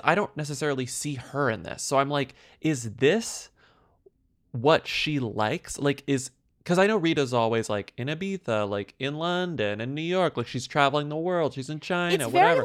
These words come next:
Speaker 2: like
Speaker 1: It's
Speaker 2: Catherine,
Speaker 1: like
Speaker 2: it's more Catherine Zeta-Jones. It's very like Casa Zeta-Jones more than it feels like Rita. I mean, a pillow covered
Speaker 1: It
Speaker 2: in
Speaker 1: doesn't
Speaker 2: diamonds
Speaker 1: feel
Speaker 2: that
Speaker 1: like
Speaker 2: says
Speaker 1: her.
Speaker 2: "Wish" does not feel like Rita to me.
Speaker 1: It doesn't.
Speaker 2: Yeah.
Speaker 1: And, like, and this next one that's the, uh,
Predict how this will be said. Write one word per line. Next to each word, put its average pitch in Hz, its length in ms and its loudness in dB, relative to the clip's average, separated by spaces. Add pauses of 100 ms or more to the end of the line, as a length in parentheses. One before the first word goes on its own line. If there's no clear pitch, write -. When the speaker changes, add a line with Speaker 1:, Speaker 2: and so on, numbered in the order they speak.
(120)
Speaker 2:
like 453 100 0
Speaker 1:
It's - 80 -20 (140)
Speaker 2:
Catherine, 330 420 4
Speaker 1:
like 294 120 0
Speaker 2:
it's 277 120 -8
more 381 160 2
Catherine 294 460 2
Zeta-Jones. 277 580 0
It's 208 100 -8
very 311 260 0
like 302 360 -4 (800)
Casa 269 340 4
Zeta-Jones 247 600 0
more 196 200 -2
than 208 120 0
it 196 100 -4
feels 202 240 -4
like 190 160 -6
Rita. 180 340 0
I 156 60 -2
mean, 208 160 -2
a 196 80 -4
pillow 302 420 0
covered 254 280 -4
Speaker 1:
It 233 40 0
Speaker 2:
in 226 60 2
Speaker 1:
doesn't 214 140 6
Speaker 2:
diamonds 233 280 4
Speaker 1:
feel 208 80 2
Speaker 2:
that 175 40 -2
Speaker 1:
like 151 120 4
Speaker 2:
says 214 120 0
Speaker 1:
her. - 140 -6
Speaker 2:
"Wish" 254 340 -2
does 196 180 -8
not 185 260 -2
feel 196 120 -4
like 170 180 -6
Rita 160 380 -8
to - 100 -18
me. - 240 -20 (260)
Speaker 1:
It - 200 -4
doesn't. 262 400 2
Speaker 2:
Yeah. 185 120 -8
Speaker 1:
And, 185 160 2
like, 196 300 0 (560)
and 160 120 2
this 175 220 2
next 135 400 -2
one 190 240 0
that's 127 320 0
the, 120 240 0
uh, 104 300 -2